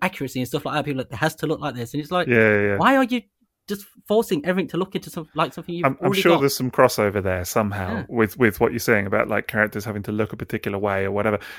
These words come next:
Speaker 2: I, I, you do get it where people are very much like, I've, I, genuinely people have had, have said to me online, "It's not a Transformer," like, about a particular thing, you know, when they're really going for it.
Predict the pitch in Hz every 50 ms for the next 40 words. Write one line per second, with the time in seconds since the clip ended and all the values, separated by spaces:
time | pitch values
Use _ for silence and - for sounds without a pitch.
0 | - - 415 - - - 160 175 165 - - - - 165 170 165 214 208 180 214
1 | 214 208 190 147 127 120 123 127 - 143 131 - 139 131 120 127 123 123 120 117
2 | 117 107 - - 117 107 107 107 107 - _ _ _ _ _ _ - - 139 -
3 | - - 139 143 - _ - 117 160 160 170 156 127 117 113 113 110 123 117 -
4 | 120 113 - - 127 123 113 - _ _ - 120 - - 135 120 - - 110 104
5 | 104 104 110 110 107 110 107 101 101 95 95 101 - _ _ _ _ _ _ _
6 | _ _ - 131 - - - 120 113 - - 113 - - 110 107 104 - - -
7 | 110 104 101 98 95 92 95 _ _ _ _ _ - - 113 117 120 - 160 160
8 | 143 139 - 120 117 113 - 120 117 131 - - 131 - - 110 107 - - 120
9 | 107 95 95 101 107 107 107 107 110 107 117 110 113 127 123 120 110 110 107 110
10 | 107 107 107 101 - - 95 95 95